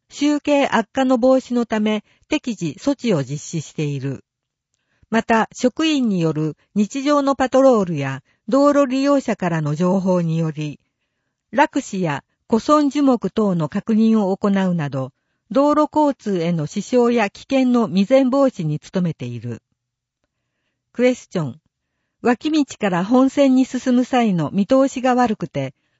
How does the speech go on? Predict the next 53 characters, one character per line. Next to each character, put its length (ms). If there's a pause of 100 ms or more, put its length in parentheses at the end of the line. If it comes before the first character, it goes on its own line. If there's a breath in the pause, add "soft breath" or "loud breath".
(120)
交 180
通 220
に 220
危 120
険 240
と 100
な 140
っ 20
て 160
い 120
る 100
場 120
所 140
の 120
対 240
策 240
は 160
ど 140
の 140
よ 200
う 40
か。 260 (960)
ア 100
ン 120
サ 360
ー。 20 (520)
街 220
路 180
樹 140
の 120
選 280
定 240
は、 240 (200)
車 180
道 220
の 140
舗 140
装 260
面 220
か 100
ら 100
の 120
高 240
さ 140
が 260
建 220
築 260
限 240
界 220
を 80
確 260
保 100
し、 300